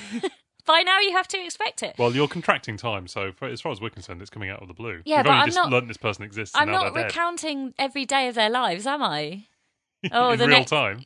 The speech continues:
Speaker 1: Oh, God, can, that would be intolerable.
Speaker 2: It's conceptual, that's for sure.
Speaker 1: Oh, a bit Warhol.
Speaker 2: <laughs> Yes.
Speaker 1: <laughs> I'm not Warhol.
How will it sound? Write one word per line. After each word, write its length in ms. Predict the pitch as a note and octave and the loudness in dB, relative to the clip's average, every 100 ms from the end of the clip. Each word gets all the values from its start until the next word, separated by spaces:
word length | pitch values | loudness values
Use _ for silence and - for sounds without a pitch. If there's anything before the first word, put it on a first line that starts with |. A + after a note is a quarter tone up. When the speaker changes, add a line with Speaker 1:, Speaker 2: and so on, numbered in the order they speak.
| C4 | -2
Speaker 1:
Oh, 220 | C4 G#3 | -2 -2
God, 340 | - A#3+ A3 - | -4 -4 -4 -6
can, 160 | D4+ | -8
that 160 | C#4 C#4 | 0 0
would 120 | A3+ | 0
be 280 | C4 B3+ B3 - | 0 -2 -2 -6
intolerable. 920 | C4 B3+ D4 F4 D#4+ F3+ D#3 D#3 F3 | -8 -4 -2 -2 -2 -2 -4 -6 -8
Speaker 2:
It's 160 | G#2 - | -14 -16
conceptual, 580 | G#2 F#2+ A#2 - F#2+ G2 | -12 -6 -6 -6 -12 -10
that's 140 | G#2 | -14
for 80 | G#2+ | -16
sure. 260 | - F2+ C#3+ | -16 -14 -14
Speaker 1:
Oh, 60 | G#3+ F3 - | -16 -16 -10
a 40 | |
bit 180 | - A3 | -4 -2
Warhol. 580 | G3 A3 F3+ A#2+ D#3+ G3 | -2 -2 -4 -8 -8 -10
Speaker 2:
<laughs> 600 | C3+ F2 - - - D#3+ | -12 -12 -14 -18 -10 -2
Yes. 420 | F3+ - - G#3+ - - - | -2 -2 -8 -16 -16 -12 -6
Speaker 1:
<laughs> 220 | D#4 - | -6 0
I'm 160 | C#4+ C4+ | 0 2
not 160 | B3+ | 0
Warhol. 520 | A3+ A3+ G#3 E3 F3+ | 2 0 2 -2 -4